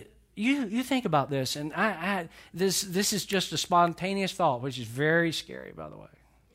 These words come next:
But if you were to think, take all the good people, that people that you would say are, are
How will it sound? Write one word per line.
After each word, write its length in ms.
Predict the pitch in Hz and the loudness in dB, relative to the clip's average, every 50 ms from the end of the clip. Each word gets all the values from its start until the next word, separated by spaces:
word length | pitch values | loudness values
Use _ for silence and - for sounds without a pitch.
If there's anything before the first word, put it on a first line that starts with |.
| _ _ - - _ _ - _ _ _ _ _ _ _ _ _ _ _ _ _ _ _ - - - _ | _ _ -20 -20 _ _ -20 _ _ _ _ _ _ _ _ _ _ _ _ _ _ _ -20 -20 -4 _
But 180 | - 185 196 190 | 6 6 6 6
if 180 | 196 214 - | 4 2 2
you 120 | 247 285 320 | 2 2 4
were 80 | 349 | 2
to 60 | 320 269 | 2 0
think, 320 | - 247 226 190 156 143 | 0 2 2 2 2 0
take 280 | - 226 262 254 - - - - | -2 -2 -2 -2 -4 -8 -2 4
all 240 | 190 214 233 247 247 | 6 8 8 8 6
the 80 | 214 | 4
good 200 | - 220 208 - | 2 0 0 0
people, 260 | - 190 170 139 147 139 | 0 -2 -2 0 2 2
that 240 | 151 196 - - | 2 0 0 -4
people 220 | - 226 247 - 254 | -6 -4 -2 -2 -2
that 180 | 226 190 156 170 | -2 -2 0 0
you 120 | 196 240 | 0 2
would 140 | 254 202 147 | 2 2 0
say 480 | - - 170 156 147 139 139 139 135 - - - - - - - - - - | 2 4 6 6 8 8 6 4 2 0 -8 -20 -20 -20 -20 -20 -12 0 4
are, 180 | 151 170 170 | 6 6 6
are 280 | - 165 156 156 143 | 6 4 4 4 2